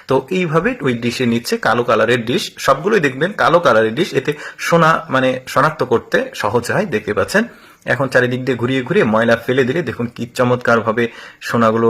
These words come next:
নিচে ভিজিবল হয়েছে, দেখতে খুবই ভালো লাগছে। এইরকম আসলে স্বর্ণ পাওয়া যায় চায়নাতে, কিছুটা ভিয়েতনামে, আরও নেপালের কিছু জায়গাতে এই ধরনের আসলে সোনাগুলো পাওয়া যায়। যেমন এখানকার মাটির কালার দেখুন কি চমৎকার সোনালী রঙের ওই কালার মাটিগুলোর। তো এখান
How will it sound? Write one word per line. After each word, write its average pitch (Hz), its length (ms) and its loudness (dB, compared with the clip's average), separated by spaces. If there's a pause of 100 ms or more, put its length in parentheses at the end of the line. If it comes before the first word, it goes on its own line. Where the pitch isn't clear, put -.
(120)
নিচে 113 200 -2 (140)
ভিজিবল 117 400 -2
হয়েছে, 117 200 -2 (120)
দেখতে - 180 -6 (100)
খুবই 127 260 -4
ভালো 104 200 0
লাগছে। 98 240 0 (540)
এইরকম 190 340 2 (140)
আসলে 190 220 2 (520)
স্বর্ণ 131 260 -2 (120)
পাওয়া 101 240 6
যায় 175 120 2 (120)
চায়নাতে, 110 460 0 (220)
কিছুটা - 280 -2 (120)
ভিয়েতনামে, 113 680 2 (480)
আরও 127 140 2 (420)
নেপালের 113 420 2
কিছু 120 240 -6
জায়গাতে 107 320 2 (120)
এই 120 100 -2
ধরনের 110 300 0 (100)
আসলে 110 200 -2 (200)
সোনাগুলো 104 420 -4
পাওয়া 107 160 6
যায়। 156 160 2
যেমন 123 200 2
এখানকার 123 360 2
মাটির 113 280 0
কালার 113 280 4
দেখুন 180 180 0 (300)
কি 123 160 -8
চমৎকার 123 400 2
সোনালী 117 340 2
রঙের 117 260 2 (120)
ওই 117 160 -10
কালার 104 320 2
মাটিগুলোর। 117 420 0 (160)
তো 123 80 0 (200)
এখান 147 180 -2